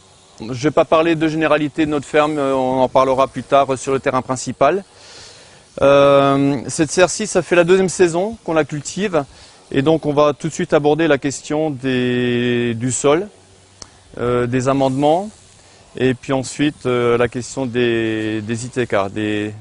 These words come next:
des techniques de culture, enfin des itinéraires culturels. Euh, donc quand nous sommes arrivés ici en mars de l'année dernière, c'est,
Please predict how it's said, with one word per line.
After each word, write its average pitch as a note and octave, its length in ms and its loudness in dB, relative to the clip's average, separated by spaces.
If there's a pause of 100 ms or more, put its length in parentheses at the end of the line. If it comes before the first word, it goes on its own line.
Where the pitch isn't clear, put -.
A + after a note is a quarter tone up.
(240)
des A2 240 -12
techniques A#2 340 -8
de A2+ 80 -8
culture, G2 400 -14 (480)
enfin G#2+ 100 -6
des G#2+ 120 -6
itinéraires A#2 280 -6 (280)
culturels. F2+ 500 -10 (1160)
Euh, C3 760 -2
donc D3 300 0
quand F3+ 120 2
nous F#3+ 140 0
sommes F3+ 280 -2
arrivés F3 320 2
ici G3+ 760 -8
en C#3 640 -2
mars C#3+ 480 -2
de C3+ 120 -4
l'année C#3 280 0
dernière, D3 640 0
c'est, - 420 -8